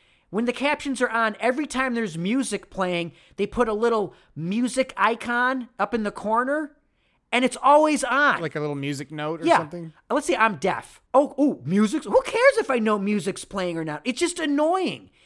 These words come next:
Speaker 1: and it just sits there the whole time.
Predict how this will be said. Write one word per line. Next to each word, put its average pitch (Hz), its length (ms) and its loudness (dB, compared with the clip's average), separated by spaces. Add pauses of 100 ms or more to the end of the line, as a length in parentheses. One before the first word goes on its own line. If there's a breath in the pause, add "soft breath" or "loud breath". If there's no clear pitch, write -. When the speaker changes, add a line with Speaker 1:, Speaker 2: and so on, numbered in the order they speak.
(100)
Speaker 1:
and 247 140 -4
it 269 100 -4
just 302 240 -4
sits - 480 -6
there 160 340 -4 (240 soft breath)
the - 140 2
whole 302 300 2
time. 208 640 0